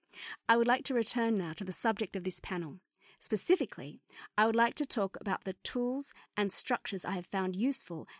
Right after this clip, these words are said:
as an emerging artist. In reflecting on the models of support I've received, I think the opportunity to draw from a combination of models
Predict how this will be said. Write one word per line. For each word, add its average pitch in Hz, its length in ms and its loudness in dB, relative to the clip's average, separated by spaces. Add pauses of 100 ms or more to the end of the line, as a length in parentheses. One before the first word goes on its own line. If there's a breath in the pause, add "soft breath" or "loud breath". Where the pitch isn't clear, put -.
as 196 140 0
an 202 60 2
emerging 190 480 2
artist. 185 520 -4 (760 loud breath)
In 233 120 4
reflecting 285 440 2
on 262 120 6
the 233 80 4
models 220 340 2
of 185 80 -4
support - 420 -2
I've 180 140 -6
received, 170 540 -8 (340 loud breath)
I 214 60 2
think 277 180 2
the 294 80 2
opportunity 247 640 0
to 190 140 -4
draw 208 260 0
from 190 180 -2
a 180 60 0
combination 240 720 2
of 175 80 -4
models 175 400 -4